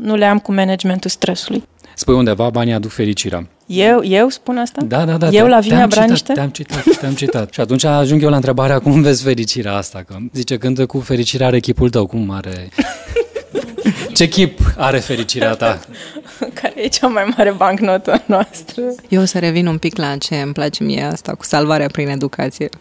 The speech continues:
Speaker 3: Eu încă n-am renunțat. <laughs> Când îți trimiți, uh,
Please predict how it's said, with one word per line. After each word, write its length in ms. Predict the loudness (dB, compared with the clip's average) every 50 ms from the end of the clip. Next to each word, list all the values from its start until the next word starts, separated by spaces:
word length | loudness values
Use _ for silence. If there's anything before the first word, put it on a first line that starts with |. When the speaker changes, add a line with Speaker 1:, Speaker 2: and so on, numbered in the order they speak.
| -20 -6
Speaker 3:
Eu 200 | -2 2 4 4
încă 280 | 4 2 2 0 0 0
n-am 180 | 2 2 2 2
renunțat. 500 | 2 2 0 0 0 0 -2 -2 -4 -6
<laughs> 60 | -8 -8 -8 -8 -8 -10 -12 -14 -18 -20 -20 _ _ _ _ _ -20 -20 -20 -20 _ _ -14 -2
Când 260 | 2 4 4 4 4
îți 220 | 2 2 0 -2 -2
trimiți, 800 | 0 0 2 4 4 4 4 4 2 0 -4 -10 -8 -6 -4 -4
uh, 580 | -2 -2 -2 -2 -2 -2 -4 -4 -6 -8 -8